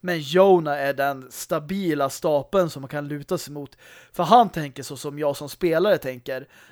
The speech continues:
Men jag styr Lara som inte riktigt förstår det. Men, och så har det varit förut, men då har de aldrig förklarat, utan man har bara haft den här stela karaktären, Lara Croft.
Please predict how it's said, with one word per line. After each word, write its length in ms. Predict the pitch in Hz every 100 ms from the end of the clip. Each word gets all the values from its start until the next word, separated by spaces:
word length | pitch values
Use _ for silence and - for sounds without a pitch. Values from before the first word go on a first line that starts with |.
| _
Men 180 | 151 156
jag 180 | 175 170
styr 420 | - 214 220 151
Lara 400 | 156 190 139 131
som 180 | - 196
inte 280 | 156 156
riktigt 280 | 151 - 147
förstår 400 | 160 151 226 202
det. 100 | 135
Men, 320 | 131 147 139 - _ -
och 200 | _ 175
så 100 | 220
har 80 | 226
det 60 | 180
varit 180 | 151 -
förut, 280 | 160 160
men 80 | 151
då 60 | 160
har 80 | 190
de 80 |
aldrig 200 | 151 131
förklarat, 440 | 123 147 220 151 131
utan 200 | 127 143
man 120 | 151
har 60 | 131
bara 120 | 127
haft 220 | 170 151
den 120 | 127
här 120 | 127 - _
stela 880 | - - - - 151 135 143 143 139
karaktären, 600 | - 147 147 214 139 131
Lara 200 | 127 139
Croft. 500 | - 175 - -